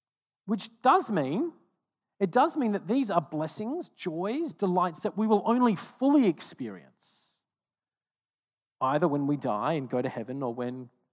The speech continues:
Christ Jesus comes back, if that happens before we die. But this is the bit that's often misunderstood, and this is the bit that I think is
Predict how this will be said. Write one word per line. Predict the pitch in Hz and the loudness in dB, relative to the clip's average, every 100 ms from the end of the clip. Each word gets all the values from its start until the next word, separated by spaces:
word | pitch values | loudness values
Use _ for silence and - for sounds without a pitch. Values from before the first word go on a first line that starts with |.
| _ _ - | _ _ -10
Christ | 131 - | -10 -6
Jesus | 131 139 | -8 -8
comes | - 147 131 | -8 -8 2
back, | 202 226 - | 4 4 -2
if | |
that | 147 | -4
happens | 135 120 120 | -2 -4 -8
before | 127 - | -12 -12
we | 113 | -10
die. | 123 110 73 - _ _ _ _ _ _ _ _ _ _ _ _ _ _ _ _ _ _ _ _ _ _ _ _ _ _ _ _ _ _ _ _ _ _ _ | -6 -6 -8 -18 _ _ _ _ _ _ _ _ _ _ _ _ _ _ _ _ _ _ _ _ _ _ _ _ _ _ _ _ _ _ _ _ _ _ _
But | - 165 | -4 -2
this | 240 - | -2 -4
is | |
the | 330 | -4
bit | 262 202 | -2 -4
that's | 185 | -2
often | 170 - 151 | -4 -2 -4
misunderstood, | 147 147 131 - 139 | -4 -6 -8 -6 -6
and | 143 | -2
this | 180 233 | -4 -2
is | 269 | -4
the | 208 | -4
bit | 170 160 | -6 -2
that | 165 | 2
I | |
think | 160 180 | 2 0
is | 156 | -4